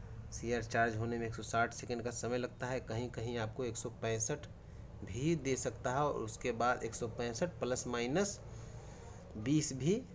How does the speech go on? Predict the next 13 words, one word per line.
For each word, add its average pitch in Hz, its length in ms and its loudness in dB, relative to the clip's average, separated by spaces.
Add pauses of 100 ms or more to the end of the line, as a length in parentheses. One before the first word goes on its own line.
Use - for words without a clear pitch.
(200)
दे 113 160 2
सकता - 480 -4
है, 104 100 -8 (160)
ठीक 165 220 -2
है। 139 100 4
option 113 340 0
के 120 80 2
अनुसार 113 340 2
आप 160 260 2
select - 380 -4
करेंगे, 135 380 4
choose 104 360 -4
करेंगे। 98 340 -2